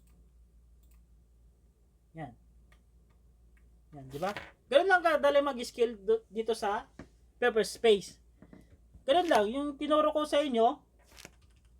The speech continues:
punta lang kayo dito. Yan. Ang gamitin yung dimension na lang para malaman nyo annotative lagi. Yan. Tapos, kunwari dito.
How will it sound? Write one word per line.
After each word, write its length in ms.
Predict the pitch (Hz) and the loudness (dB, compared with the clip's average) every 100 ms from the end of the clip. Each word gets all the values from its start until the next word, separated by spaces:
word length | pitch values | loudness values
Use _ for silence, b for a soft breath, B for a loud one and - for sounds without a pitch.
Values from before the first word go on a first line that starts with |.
| _ | _
punta 240 | 208 220 240 | -8 2 4
lang 160 | 247 | 4
kayo 160 | 240 240 | 2 0
dito. 320 | 233 233 190 214 _ _ _ _ - | -4 -4 -4 -4 _ _ _ _ -14
Yan. 240 | 160 170 185 _ _ _ - | -12 -12 -16 _ _ _ -8
Ang 80 | 233 | -4
gamitin 480 | 285 320 330 320 | -2 -2 -4 0
yung 240 | 311 320 320 _ _ _ _ _ _ - _ 233 | 0 0 -8 _ _ _ _ _ _ -20 _ -4
dimension 480 | 269 285 285 285 | -2 -2 -2 -2
na 80 | 269 | 2
lang 180 | 233 202 233 - - _ _ _ | 2 2 -4 -16 -20 _ _ _
para 160 | 233 247 | 2 2
malaman 400 | 247 247 247 220 | 4 2 2 0
nyo 80 | 214 | -2
annotative 480 | 226 220 214 202 185 202 | -2 -2 -2 -4 -4 -6
lagi. 320 | 202 185 190 - _ _ _ | -4 -4 -6 -10 _ _ _
Yan. 240 | 175 156 147 _ _ _ _ _ _ _ _ _ | -8 -8 -10 _ _ _ _ _ _ _ _ _
Tapos, 400 | 196 202 220 214 - | -8 -4 -4 -4 -4
kunwari 320 | 220 254 226 | -2 0 0
dito. 400 | 214 214 175 196 | 0 -2 -4 -6